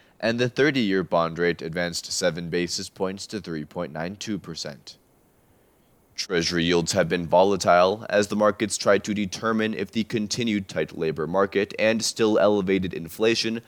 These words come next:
will keep the Fed on a hawkish path of tighter monetary policy. In the latest Washington Wise podcast titled,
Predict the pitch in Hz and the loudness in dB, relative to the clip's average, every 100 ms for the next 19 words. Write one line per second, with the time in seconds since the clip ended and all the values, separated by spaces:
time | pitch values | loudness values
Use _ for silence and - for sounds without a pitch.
0 | - _ 117 117 - 131 131 120 - 90 | -20 _ -2 -2 0 -2 0 -2 2 2
1 | 85 69 87 87 87 87 82 78 - 98 | 4 2 0 0 2 2 0 -6 0 4
2 | 101 - 104 - 87 87 101 78 78 78 | 4 0 -6 -2 -2 0 0 -2 -4 -6
3 | 82 92 - 98 87 80 62 - - _ | -6 -6 -4 -4 -4 -4 -8 -12 -20 _
4 | _ _ _ _ _ _ _ _ 87 87 | _ _ _ _ _ _ _ _ -2 0
5 | 85 85 87 87 - - 90 90 - 95 | 2 4 4 2 -2 -2 4 4 2 -2
6 | 98 87 85 80 - 101 98 - 90 90 | -4 0 2 2 0 2 2 4 2 2
7 | 120 - 87 76 76 73 | 0 -6 -4 -2 -2 -4